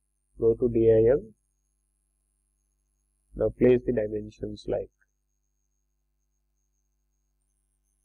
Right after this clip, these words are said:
this. Now this side we are aware about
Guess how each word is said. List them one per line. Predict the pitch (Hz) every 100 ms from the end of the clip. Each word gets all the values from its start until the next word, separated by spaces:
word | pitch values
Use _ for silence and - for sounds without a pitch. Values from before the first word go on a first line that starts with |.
| _ _ _ _ _ _ _ -
this. | 120 113 117 170 - - - _ _ _ _ _ _ _ _ _ _ _ _ _ _ _ _ -
Now | 117 113
this | 117 -
side | - 120 123 123
we | 120 117
are | 113
aware | 113 113 117 117
about | 117 113 113